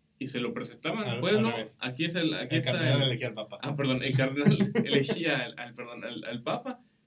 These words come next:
Speaker 1: se lo presentaban al pueblo de clero y "bravo".
Speaker 2: Que fue lo que
Speaker 1: No,
Speaker 2: escuchábamos
Speaker 1: que
Speaker 2: al
Speaker 1: fue lo que
Speaker 2: inicio.
Speaker 1: escuchamos al inicio. Entonces, así comenzó a ser la elección de los papas. Pero hay una parte allá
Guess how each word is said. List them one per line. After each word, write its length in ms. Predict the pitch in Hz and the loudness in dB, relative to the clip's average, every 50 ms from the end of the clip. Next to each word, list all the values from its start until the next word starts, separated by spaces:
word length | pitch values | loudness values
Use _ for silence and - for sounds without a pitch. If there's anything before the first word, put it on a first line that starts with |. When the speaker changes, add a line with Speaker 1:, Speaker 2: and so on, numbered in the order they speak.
| _ - | _ -8
Speaker 1:
se 120 | 127 135 | 0 2
lo 120 | 131 127 123 | 2 4 4
presentaban 520 | 127 127 123 135 131 123 143 151 151 139 123 | 2 0 -2 -2 -2 -2 0 0 2 2 0
al 80 | 113 - | 0 -2
pueblo 240 | 135 131 131 131 123 | 0 0 2 2 2
de 100 | 123 127 | 0 0
clero 260 | 170 208 220 220 208 | 0 0 0 2 0
y 60 | 160 | 2
"bravo". 800 | - - 147 196 233 254 262 262 240 220 220 220 220 202 185 - - - - | 2 2 2 2 0 0 -2 -4 -2 -2 -2 -2 -2 -4 -6 -8 -10 -6 -2
Speaker 2:
Que 100 | - 131 | -2 0
fue 120 | 127 147 143 | 0 2 2
lo 100 | 147 143 | 2 2
que 80 | 147 143 | 2 0
Speaker 1:
No, 40 | 131 | 0
Speaker 2:
escuchábamos 560 | 147 147 156 160 156 139 135 135 135 131 123 | 2 4 4 4 4 4 2 2 2 2 2
Speaker 1:
que 60 | 127 | 2
Speaker 2:
al 80 | 123 123 | 2 2
Speaker 1:
fue 80 | 131 | 2
lo 40 | - | 4
que 60 | 127 | 4
Speaker 2:
inicio. 220 | 127 123 - 113 - | 4 2 2 -2 -6
Speaker 1:
escuchamos 320 | - - - - - - | -10 -14 -20 -20 -12 -6
al 120 | 107 113 | -4 -2
inicio. 440 | 135 165 208 233 208 - 139 107 - - _ _ _ _ _ - - - _ _ _ - | 0 2 2 2 2 0 -2 -6 -6 -10 _ _ _ _ _ -20 -20 -20 _ _ _ -4
Entonces, 380 | 131 131 151 151 151 147 - - _ _ | 0 4 4 4 4 2 -2 -8 _ _
así 300 | - 127 131 - 156 156 | -8 -6 -2 0 2 2
comenzó 480 | 156 165 135 131 123 127 123 135 135 135 | 2 2 0 0 0 0 0 0 0 0
a 100 | 123 123 | 0 -2
ser 180 | - - 123 123 | -4 -4 -4 -2
la 100 | 123 113 | 0 0
elección 520 | 113 113 110 - - 127 127 123 123 123 - - _ _ - | 0 -2 -4 -4 -4 -4 -4 -4 -4 -6 -12 -18 _ _ -4
de 100 | 127 127 | -2 -2
los 140 | 135 139 - | -2 -2 -2
papas. 400 | - 156 156 143 131 - - - _ _ _ _ _ _ _ _ _ _ _ _ _ _ _ _ _ _ _ _ | -2 -2 -2 -2 -4 -8 -12 -16 _ _ _ _ _ _ _ _ _ _ _ _ _ _ _ _ _ _ _ _
Pero 240 | 160 156 156 151 | 2 4 4 4
hay 100 | 139 135 | 4 2
una 160 | 123 117 113 - | 0 -2 -4 -6
parte 280 | 113 110 107 - 110 107 | -10 -12 -10 -8 -6 -4
allá 400 | 107 110 110 113 113 113 - | -4 -2 -4 -4 -6 -6 -10